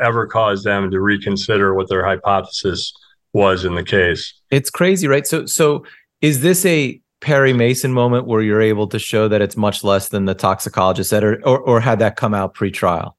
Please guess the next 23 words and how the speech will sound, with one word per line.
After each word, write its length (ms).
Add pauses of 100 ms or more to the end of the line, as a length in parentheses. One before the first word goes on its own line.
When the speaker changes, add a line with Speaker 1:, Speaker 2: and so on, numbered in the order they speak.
(960)
Speaker 1:
It 120
come, 160
our, 680
our 180
experts 480
had, 240 (320)
had 220
established 640
that, 300 (160)
and, 440 (360)
um, 540 (380)
we 140
had 220
previously 760
cross-examined 1080 (320)
Doctor 420
Long 460
about 400
it, 160 (560)
uh, 240
at 160
this 180
unusual, 880